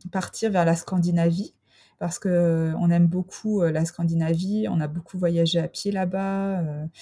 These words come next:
en décembre l'année dernière, on était aussi en Suède chez des amis, et c'est vrai que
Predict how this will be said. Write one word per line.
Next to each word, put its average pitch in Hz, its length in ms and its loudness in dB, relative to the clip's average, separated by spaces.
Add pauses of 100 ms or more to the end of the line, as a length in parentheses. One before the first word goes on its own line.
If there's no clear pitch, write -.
(160)
en 165 140 0
décembre 170 340 0
l'année 170 180 4
dernière, 170 340 2
on 165 40 4
était 160 220 -4
aussi - 260 -8
en 160 60 -2
Suède 196 520 -2
chez - 180 -6
des 165 200 0
amis, 185 460 2
et 151 60 -2
c'est - 180 -12
vrai 170 200 0
que 156 320 -8